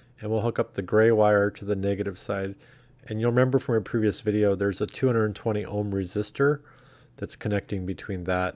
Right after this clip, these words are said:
and the, the p-, three point three volt power on the flipper. So we'll try ground on the top pin, and then I'll just kind of probe these other pins and see if we can get something to light up. Uh, doesn't look like it.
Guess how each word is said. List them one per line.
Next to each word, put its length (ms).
and 180
the, 280
the 100
p-, 160
three 160
point 240
three 140
volt 260
power 340
on 100
the 80
flipper. 440
So 140
we'll 100
try 240
ground 400
on 100
the 100
top 340
pin, 380
and 160
then 160
I'll 140
just 240
kind 180
of 200
probe 340
these 180
other 220
pins 400
and 120
see 140
if 140
we 80
can 120
get 200
something 340
to 80
light 300
up. 280
Uh, 340
doesn't 320
look 180
like 180
it. 120